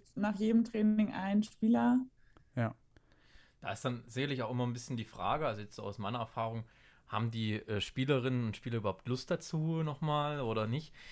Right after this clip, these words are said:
Speaker 3: Aber ich finde das natürlich, ich bin also voll und ganz dabei, ich finde das auch wichtig, dass man immer so ein bisschen, ja, ja, ich weiß nicht, ob das jetzt heißt, dass man jetzt unbedingt wissen muss, was im Privatleben, äh,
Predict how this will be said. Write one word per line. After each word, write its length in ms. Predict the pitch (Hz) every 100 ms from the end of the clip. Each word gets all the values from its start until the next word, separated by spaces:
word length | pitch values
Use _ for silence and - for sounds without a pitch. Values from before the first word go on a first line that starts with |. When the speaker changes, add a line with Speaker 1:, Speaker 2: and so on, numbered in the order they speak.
| -
Speaker 3:
Aber 140 | - 120
ich 80 | 120
finde 140 | 156
das 60 | 139
natürlich, 360 | 127 139 120
ich 60 | -
bin 140 | 131
also 180 | 123 113
voll 160 | 151 156
und 60 |
ganz 300 | 135 107 - 113
dabei, 400 | 107 101 110 147
ich 100 | 117
finde 140 | 131
das 80 | 113
auch 240 | 120 139 147
wichtig, 440 | 151 - 147 - - - - -
dass 160 | 120 107
man 100 | 117
immer 140 | 117
so 100 | 113
ein 80 | 107
bisschen, 580 | 143 - 175 160 156 139 - - - - -
ja, 200 | - 104 - - -
ja, 240 | 101 131
ich 100 | 165
weiß 140 | 123 156
nicht, 160 | 113
ob 60 | -
das 140 | 110
jetzt 220 | 101 -
heißt, 260 | 104 117 -
dass 80 | 107
man 120 | 110
jetzt 160 | 98 -
unbedingt 300 | 117 107 104
wissen 180 | 123 127
muss, 160 | 113
was 100 | 104
im 80 | 101
Privatleben, 800 | - 95 104 139 156 147 139 127
äh, 220 | 123 117